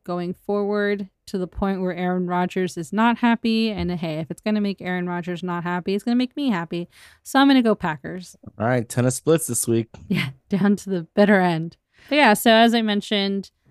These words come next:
Speaker 1: Sunday morning is crazily packed with games,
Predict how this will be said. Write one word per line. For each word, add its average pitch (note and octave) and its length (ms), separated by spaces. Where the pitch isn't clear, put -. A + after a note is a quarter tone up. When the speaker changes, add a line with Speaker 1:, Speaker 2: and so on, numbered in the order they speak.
Speaker 1:
Sunday A#3 380
morning G3 640
is E3+ 680
crazily G#3 760
packed E3 400
with F3 160
games, F3+ 640